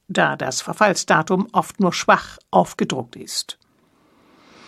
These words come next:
Susanka heißt eine App aus Polen, die speziell auf die Erkennung von Verfallsangaben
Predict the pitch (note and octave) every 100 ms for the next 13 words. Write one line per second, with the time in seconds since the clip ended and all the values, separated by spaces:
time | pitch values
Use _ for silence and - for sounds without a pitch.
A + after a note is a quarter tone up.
0 | - - - - - _ _ _ _ _
1 | _ _ - B3 D4 D#4 C4+ E3+ D3 A#3
2 | B3 G3 G#3+ - F3+ D#3+ - E3 D#3 -
3 | - C#3+ - - - - G#3+ G3 A3+ C#4
4 | A3+ G#3+ G#3+ - A#3+ - C4+ D#4 C4 -
5 | G3 F#3+ A3+ G#3 G#3 - G#3 - G#3 -
6 | A3+ C#3 C3 - - - - - D3 C#3
7 | C3+ C3+ C#3 - F#3 G3+